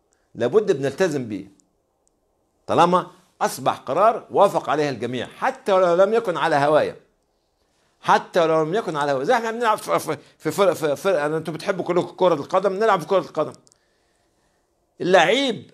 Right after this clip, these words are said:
الحريف اللي فاكر نفسه ان هو هيدخل الجون وياخد الكرة من الجون للجون ويدخلها، واللي انه احسن واحد، ممكن يدخلها مرة،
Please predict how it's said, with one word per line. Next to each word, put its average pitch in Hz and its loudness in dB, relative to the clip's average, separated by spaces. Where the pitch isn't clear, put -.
الحريف 156 -4
اللي 131 -6
فاكر 208 -2
نفسه 190 -4
ان 143 -4
هو 160 0
هيدخل 151 0
الجون 151 0
وياخد 139 -4
الكرة 160 2
من 131 -2
الجون 147 -2
للجون 135 -6
ويدخلها، 196 0
واللي 123 -8
انه 160 -4
احسن 151 -8
واحد، 208 -6
ممكن 247 -6
يدخلها 220 2
مرة، 156 -2